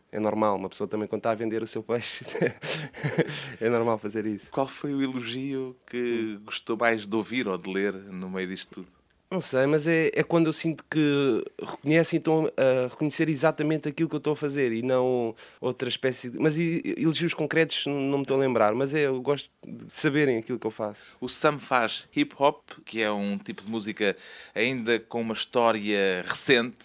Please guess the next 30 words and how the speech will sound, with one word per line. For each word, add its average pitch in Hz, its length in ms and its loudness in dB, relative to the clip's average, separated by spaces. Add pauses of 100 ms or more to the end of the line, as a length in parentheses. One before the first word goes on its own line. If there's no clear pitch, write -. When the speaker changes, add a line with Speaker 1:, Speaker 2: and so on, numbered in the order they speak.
(160)
Speaker 2:
em 98 100 -4
Portugal. 104 560 2 (120)
Speaker 1:
Sim. - 60 -16 (260)
Speaker 2:
Como 143 240 0
é 170 40 6
que - 240 -12
explicaria 95 960 0
a 98 80 0
alguém 117 640 4 (100)
que - 80 -14
nos 95 160 -6
está 104 180 2
a - 20 6
ouvir 98 260 -2
agora, 95 500 0
Speaker 1:
Sim. - 100 -16 (200)
Speaker 2:
que - 80 -6
nunca 165 320 6
ouviu 104 400 0
hip-hop, 120 500 0
o 127 120 -8
que 135 240 2
é 135 240 2
o 117 180 -4
hip-hop? 101 320 -8 (460)
Speaker 1:
Ou 113 80 -18
seja, 110 400 -6
o 131 140 -2
hip-hop 160 420 4
é, 101 380 2